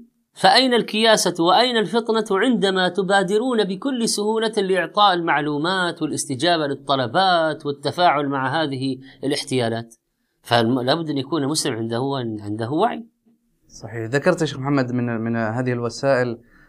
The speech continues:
Speaker 2: آه، رسائل عبر الجوال، وهي كثيرة الحقيقة، والملاحظ أيضًا أن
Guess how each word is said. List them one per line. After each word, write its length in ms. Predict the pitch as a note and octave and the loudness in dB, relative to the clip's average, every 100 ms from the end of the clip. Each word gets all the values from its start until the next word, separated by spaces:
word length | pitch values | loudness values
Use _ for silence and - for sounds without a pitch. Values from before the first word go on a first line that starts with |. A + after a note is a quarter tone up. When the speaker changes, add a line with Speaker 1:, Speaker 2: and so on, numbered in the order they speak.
| _ _ - | _ _ -8
Speaker 2:
آه، 320 | A#2 A#2 A2 | -4 -2 -2
رسائل 420 | B2+ B2+ D#3 C#3+ | -2 0 2 2
عبر 240 | C3 C3 B2 | 2 -2 -2
الجوال، 480 | A#2 A#2+ A2 G2+ | -2 -4 -2 -2
وهي 220 | G#2 A2+ A2+ | -2 -4 -4
كثيرة 400 | A#2+ C3+ C3 G#2+ | -4 -2 0 0
الحقيقة، 420 | G#2+ G#2 G#2+ G#2+ | -4 -8 -8 -6
والملاحظ 640 | G#2+ A#2+ C#3 C#3+ - B2 | -4 0 2 2 2 -2
أيضًا 280 | C#3 C3+ A#2 | 0 0 0
أن 500 | A2+ B2 B2 A#2+ | -2 -2 -2 -2